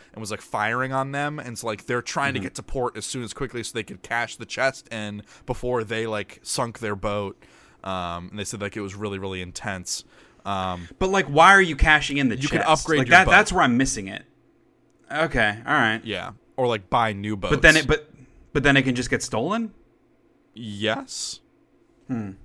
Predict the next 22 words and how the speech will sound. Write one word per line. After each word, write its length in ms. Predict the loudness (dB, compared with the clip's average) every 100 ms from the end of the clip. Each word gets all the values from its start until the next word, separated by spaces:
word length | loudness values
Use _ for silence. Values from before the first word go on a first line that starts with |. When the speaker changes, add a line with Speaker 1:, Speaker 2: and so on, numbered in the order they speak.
| -20 _ _ _ -20 _
Speaker 2:
Yeah, 280 | 4 6 6
I 60 | 4
guess 160 | 2
that's 180 | 2 0
just 160 | -2 -4
the 80 | -4
piece, 320 | -2 -4 0
'cause, 160 | 2
like, 140 | 2 2
all 160 | 6 6
of 80 |
that 160 | 4 0
sounds 300 | 2 2 2
super 240 | -2 -6
fun, 340 | -6 -4 -4 -6
and 120 | 2
I 60 | 4
haven't 200 | 4 -2
played 300 | 0 2 2
it, 100 | -2
and 160 | 0
maybe 440 | 4 4 4 0